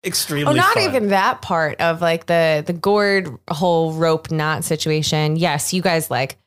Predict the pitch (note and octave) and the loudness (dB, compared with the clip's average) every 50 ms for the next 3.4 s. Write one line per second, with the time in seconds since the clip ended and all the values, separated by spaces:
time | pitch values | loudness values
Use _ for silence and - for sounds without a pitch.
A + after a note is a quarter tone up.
0 | _ _ _ _ _ _ _ _ - G3 G#3+ A3 G#3 G3+ G#3 F3+ F#3 F3 E3+ D#3+ | _ _ _ _ _ _ _ _ 0 2 4 4 4 2 2 0 0 2 0 0
1 | D3+ D#3+ E3 D#3+ D#3 D3+ E3 D#3+ D#3 D#3 D3+ D#3 D#3+ D#3+ E3 E3+ D#3+ D3+ D#3 D3+ | 0 0 0 2 2 2 2 2 0 0 0 0 0 0 2 2 2 0 0 -2
2 | - D#3 D#3 - D#3+ D3+ D#3 D#3 D#3+ F3+ F#3 F3 E3+ E3+ E3 D3 E3+ - D3+ D3+ | -2 -2 -2 -2 -2 -2 0 0 0 0 0 2 2 0 0 0 0 0 0 0
3 | - - E3 D#3+ E3 D#3+ - | -2 -2 0 0 0 -2 -4